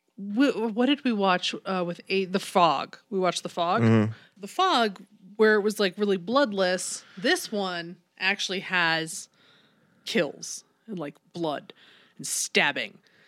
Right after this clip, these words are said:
Speaker 1: And I appreciate that. That's what I want in a horror movie. I don't like a bloodless horror movie.
Speaker 2: No, no, I guess that's, uh
Speaker 1: I mean, I don't want him to be, like, over the top gore.
Speaker 2: Yeah.
Speaker 1: But if we're mo-, if I'm watching a horror movie and somebody gets killed,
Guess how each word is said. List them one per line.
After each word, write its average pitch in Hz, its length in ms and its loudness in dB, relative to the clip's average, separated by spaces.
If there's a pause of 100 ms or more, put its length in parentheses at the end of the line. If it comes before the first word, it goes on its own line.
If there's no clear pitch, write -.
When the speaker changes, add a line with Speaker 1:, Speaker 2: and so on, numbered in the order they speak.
(180)
Speaker 1:
And 330 80 -2
I 381 40 6
appreciate 349 560 2
that. 151 160 -2
That's 349 180 4
what 370 80 8
I 339 60 6
want 233 360 4
in 214 40 2
a - 40 2
horror 220 300 4
movie. 170 260 -2
I 208 60 4
don't 277 160 0
like 254 160 0
a 202 60 0
bloodless 160 420 -2
horror 139 220 -10
movie. - 220 -16 (720)
Speaker 2:
No, 110 440 2 (160)
no, 92 180 -4
I 90 100 -4
guess 98 320 -4
that's, - 500 -8
uh - 260 -14
Speaker 1:
I - 280 -10
mean, 233 120 6
I 262 120 4
don't 277 160 4
want 233 160 6
him 220 80 4
to 196 100 -4
be, 208 100 4
like, 165 300 0 (840)
over 214 260 6
the 196 100 2
top 190 460 0
gore. 208 480 6
Speaker 2:
Yeah. - 60 -14 (560)
Speaker 1:
But 196 120 0
if 190 140 0
we're 311 100 0
mo-, 320 320 6
if 233 200 -4
I'm 339 100 2
watching 302 300 2
a 208 40 2
horror 208 220 2
movie 202 240 4
and 175 80 -2
somebody 185 220 -2
gets 170 180 -2
killed, 165 380 0